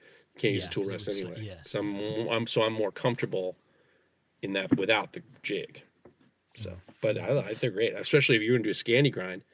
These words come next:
Speaker 1: Y-, you know, unless you're Pariah Knives,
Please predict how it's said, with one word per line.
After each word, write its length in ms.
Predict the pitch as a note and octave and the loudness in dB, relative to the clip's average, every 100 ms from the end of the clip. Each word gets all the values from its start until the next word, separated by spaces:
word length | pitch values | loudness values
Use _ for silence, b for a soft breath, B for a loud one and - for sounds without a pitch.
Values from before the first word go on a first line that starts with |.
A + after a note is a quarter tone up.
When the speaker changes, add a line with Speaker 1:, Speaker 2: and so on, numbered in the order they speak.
| B B B | B B B
Speaker 1:
Y-, 220 | - A2+ - | -6 -4 -6
you 220 | A2+ A2+ | -2 0
know, 220 | F#2+ E2+ - - | 0 -4 -12 -6
unless 340 | A#2 C3+ C#3 | 4 4 6
you're 380 | C#3 B2 A2+ G#2 - _ _ _ _ - - | 6 8 8 6 0 _ _ _ _ -20 -20
Pariah 440 | - A2+ A2 B2 A2 | 0 2 4 4 4
Knives, 600 | A#2 C3+ F#2 F#2 - | 4 2 0 -6 -10